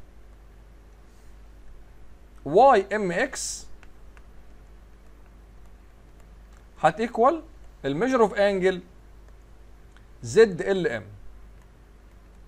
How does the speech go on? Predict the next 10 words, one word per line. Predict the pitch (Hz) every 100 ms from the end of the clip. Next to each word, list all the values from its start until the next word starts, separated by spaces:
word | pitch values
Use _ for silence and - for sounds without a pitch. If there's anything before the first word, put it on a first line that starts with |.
| - - - - - - - - - - - - -
يعني | 127 127 139
الانجل | 165 190 175 170
دي | 175 320 - - - - - - - - - - -
equal | 190 180 156
مين؟ | 160 165 160 147 - - - - 185
equal | 185
الانجل | 160 147 151 135 110 87
دي. | - - - - - -
وهنستنتج | 131 170 - 269 294 226
برضو | 202 208 202 285